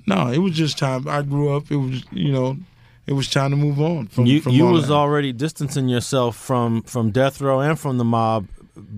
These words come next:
Speaker 2: before
Speaker 1: Yeah.
Speaker 2: your brother was even
Speaker 1: Yeah.
Speaker 2: killed, right?
Speaker 1: Well, well, I was still hanging with the homies. I had, s-, I,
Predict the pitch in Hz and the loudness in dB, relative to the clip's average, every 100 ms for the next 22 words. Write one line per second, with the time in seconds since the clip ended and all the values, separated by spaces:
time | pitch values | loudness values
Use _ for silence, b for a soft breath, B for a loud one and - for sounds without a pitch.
0 | 101 120 117 139 139 131 127 135 131 127 | -4 -2 2 2 4 2 2 2 2 0
1 | 123 120 117 117 110 170 110 92 107 110 | -2 -2 -2 0 2 2 2 0 0 0
2 | 113 214 190 175 170 202 220 220 185 - | -2 -6 -2 -2 -2 -8 -8 -4 -2 0
3 | 196 160 135 127 - - - 127 151 156 | 2 0 -4 -12 -20 -20 -14 -4 -2 0
4 | 147 131 123 143 147 143 135 - b b | -2 -2 -2 0 0 -2 -6 -12 b b
5 | b b b b - 135 143 123 160 147 | b b b b -2 0 0 -4 -6 -6